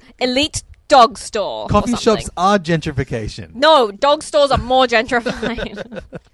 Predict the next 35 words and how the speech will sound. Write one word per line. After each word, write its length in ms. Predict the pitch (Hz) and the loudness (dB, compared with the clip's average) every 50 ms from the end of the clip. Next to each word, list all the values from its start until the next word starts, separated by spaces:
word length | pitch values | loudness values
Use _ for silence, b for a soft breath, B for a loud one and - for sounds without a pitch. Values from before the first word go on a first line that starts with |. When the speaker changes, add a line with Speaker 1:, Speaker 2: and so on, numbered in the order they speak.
| _ _ _ _ _ _ _ B B B 359 392 403 B B B B | _ _ _ _ _ _ _ B B B -18 -18 -18 B B B B
Speaker 1:
She's 200 | - - 440 440 | -6 -6 -4 -2
teaching 280 | - 440 392 - 349 311 | -2 -2 -2 -4 -8 -10
kids 200 | - 285 240 - | -10 -12 -10 -10
to 100 | 240 233 | -12 -14
code. 420 | - - - 202 208 233 254 294 - | -10 -8 -4 -4 -2 -2 -4 -2 -2
I 100 | - 294 | -2 2
like 240 | 311 320 320 - - | 2 2 2 2 -2
that 160 | 339 311 - | -8 -10 -8
this 220 | - 277 277 - | -8 -10 -8 -10
is 80 | 269 254 | -14 -12
brought 260 | - 240 233 226 202 | -10 -6 -6 -6 -6
into 240 | 202 208 214 214 214 | -6 -10 -10 -10 -10
it 120 | 202 196 | -10 -10
that 100 | - 175 | -12 -16
she 100 | - - | -16 -16
wants 280 | 214 196 190 196 202 - | -16 -16 -16 -18 -16 -12
to, 180 | 214 202 190 b b b b | -12 -10 -12 b b b b
like, 120 | - 269 285 | -8 -8 -8
it's 100 | - - | -10 -12
kind 320 | - - 311 320 311 311 | -12 -10 -10 -10 -10 -10
of 80 | 285 247 | -10 -10
a 60 | 254 | -12
funny 640 | - - - - 208 208 208 202 202 196 196 190 - _ _ _ _ _ | -12 -12 -8 -6 -6 -6 -6 -10 -10 -12 -12 -14 -16 _ _ _ _ _
direction 480 | - 208 196 190 190 190 - - 202 190 | -12 -10 -6 -6 -8 -8 -8 -12 -14 -12
for 80 | - | -12
this 160 | 185 185 - - | -12 -12 -12 -10
character 540 | - - 175 175 165 180 - - 202 - | -8 -6 -6 -6 -6 -8 -10 -12 -12 -12
because 260 | - 185 - 190 185 - | -12 -10 -10 -10 -10 -10
she, 240 | - 185 180 180 | -12 -14 -14 -12
like, 300 | 170 170 160 160 - _ b b b b b b _ _ - | -8 -8 -8 -8 -10 _ b b b b b b _ _ -6
owns 460 | 202 202 202 208 220 220 220 202 190 - | -4 -4 -4 -6 -8 -10 -10 -10 -6 -6
a 80 | - | -6
big 300 | 196 - 214 214 220 - - - | -6 -4 -6 -6 -6 -8 -8 -8
energy 640 | 220 240 247 233 214 202 185 175 156 101 98 104 | -6 -4 -4 -4 -6 -8 -12 -14 -14 -16 -18 -20
thing, 520 | - - - 170 139 95 78 69 71 214 | -14 -10 -10 -8 -8 -10 -12 -16 -20 -20